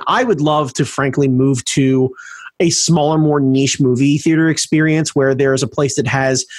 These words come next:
six screenings and it's a more traditional style movie thing, and you pay, you pay the same amount you're paying now, and they get big run movies, and I'm good with that. And if a new Star Wars comes out,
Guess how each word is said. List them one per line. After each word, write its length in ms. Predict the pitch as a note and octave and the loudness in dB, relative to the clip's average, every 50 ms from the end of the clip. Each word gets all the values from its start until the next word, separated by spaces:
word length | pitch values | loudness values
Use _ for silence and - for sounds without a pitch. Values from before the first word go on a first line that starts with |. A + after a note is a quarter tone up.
| - - - - - _ _ - | -18 -18 -18 -20 -20 _ _ -6
six 400 | - - - - A#3+ - - - | -4 -2 0 -2 -2 -2 -2 -4
screenings 640 | - - A#3 A3 G#3+ G#3 G3+ G3 G3 F#3 F3+ - - _ - | -2 0 0 2 2 2 2 2 0 0 -2 -4 -8 _ -4
and 80 | E3+ E3+ | -2 -2
it's 100 | D#3+ - | 0 0
a 40 | D#3+ | 2
more 240 | E3 E3 F#3 G#3+ G3+ | 2 2 2 0 0
traditional 460 | - G3 F3+ G3+ F#3 - F#3+ F#3+ F3+ | 0 0 0 0 0 0 0 0 -2
style 520 | F3 - - E3 D#3+ E3+ D#3+ D#3 D#3 D#3 D#3 - | -2 -2 -2 -2 0 0 0 0 0 -2 -2 -2
movie 300 | G3 F3 D#3+ D3+ D3 C#3+ | 0 0 2 2 2 0
thing, 300 | - D#3 D3 C#3+ C#3+ C3+ C3+ _ - - - _ _ - | 0 0 0 0 0 -2 -4 _ -20 -20 -20 _ _ -6
and 360 | F3+ F3+ F3 E3 D#3+ D#3 C#3 - _ - _ _ _ _ - | -4 -2 0 0 0 -2 -2 -4 _ -20 _ _ _ _ -6
you 140 | - F3 F3+ | -2 -2 -2
pay, 420 | F3 - - A3+ A3+ A3 A3 A3 - - | -2 -2 -2 0 2 2 0 0 -2 -2
you 140 | A3 F3+ F3 | 0 0 0
pay 160 | - - G#3 G3 | 2 2 0 0
the 80 | E3+ | 0
same 240 | E3 - A3 A3 A3 | 0 0 0 2 2
amount 220 | A3 G#3 G3 E3+ - | 2 2 0 0 0
you're 100 | E3+ D#3+ | -2 -2
paying 440 | - - F3 E3 E3 D#3+ D#3 D3+ D#3+ | 0 -2 -2 0 0 0 0 0 0
now, 420 | F#3 F#3+ F#3+ F#3 F3+ F#3 F3+ F3 - | 0 0 0 0 0 0 0 -2 -2
and 160 | F3 E3+ E3 E3 | -2 0 0 0
they 100 | E3 D3 | 0 0
get 240 | B2 E3+ C#3 A#2+ | 0 -2 -2 -2
big 200 | - E3 D#3+ C#3 | -2 -2 0 0
run 200 | C#3+ D3+ D3+ D3+ | 0 0 0 2
movies, 400 | C#3+ D3 C#3+ B2+ C#3 C3+ C3 B2 - - - - - - - - | 2 0 2 2 2 0 0 -2 -4 -12 -18 -20 -20 -14 -6 -2
and 100 | F3+ F3+ | -2 0
I'm 120 | F3+ E3 | 0 0
good 220 | - F3+ E3 C3+ | 2 0 0 2
with 200 | C3+ C#3+ B2+ A#2 - | 0 0 0 0 -2
that. 240 | C3 A2+ A#2 - D3 | -2 -2 -2 -2 -2
And 80 | E3+ F3+ | -2 -2
if 120 | E3 - | 0 0
a 20 | F3 | 0
new 160 | E3+ G3 G3 | 0 0 0
Star 240 | - - G#3+ G3 F#3 | 0 0 0 0 2
Wars 180 | F3+ F#3+ F#3 - | 2 0 0 -2
comes 280 | - G3+ F3+ F3 D#3 | -2 -2 -2 0 0
out, 260 | F3 F3 E3 E3 E3 | 0 0 0 0 -2